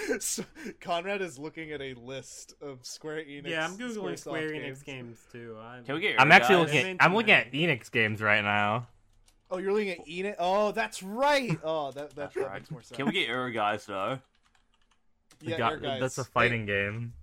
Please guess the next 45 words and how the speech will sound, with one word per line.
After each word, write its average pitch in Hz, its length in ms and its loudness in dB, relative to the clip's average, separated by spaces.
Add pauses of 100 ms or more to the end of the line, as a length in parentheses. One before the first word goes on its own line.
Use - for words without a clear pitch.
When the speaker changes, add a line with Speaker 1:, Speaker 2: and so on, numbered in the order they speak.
(260)
Speaker 2:
Do 147 80 -10
you 156 60 -8
think 262 180 -8
they'll 381 120 -6
do 277 100 -4
Speaker 3:
Yeah. 269 120 2
Speaker 2:
a 254 40 -4
pixel 196 260 -8
remaster 165 480 -6
of 139 80 -14
Chain 147 220 -10
of 131 60 -14
Memories 120 420 -16
ever? 139 320 -16 (1600)
Speaker 3:
Fuck - 400 -8
no. 80 60 -12 (1300)
Speaker 4:
I'd, 110 180 -2
Speaker 1:
That's - 120 -4
actually 117 280 0
Speaker 4:
I'd 131 60 -14
wish. 101 520 -6 (140)
Speaker 1:
I 151 60 -14
kinda 233 300 -8
would 147 260 -12
play 131 200 -12
that, 120 240 -14 (180)
to 139 100 -18
be 123 160 -18
honest. 120 260 -18
Speaker 2:
Yeah, 127 60 -12
everyone 175 300 -10
talks 165 240 -8
about 190 80 -8
how 160 80 -8
much 156 180 -14
they 127 140 -12
hate 127 200 -16
Re-Chain 113 360 -18
of 95 80 -20
Memories. 95 320 -20
They 101 60 -20 (120)
should 120 100 -20
just 113 140 -20
go 113 240 -16 (180)
pixel 123 180 -20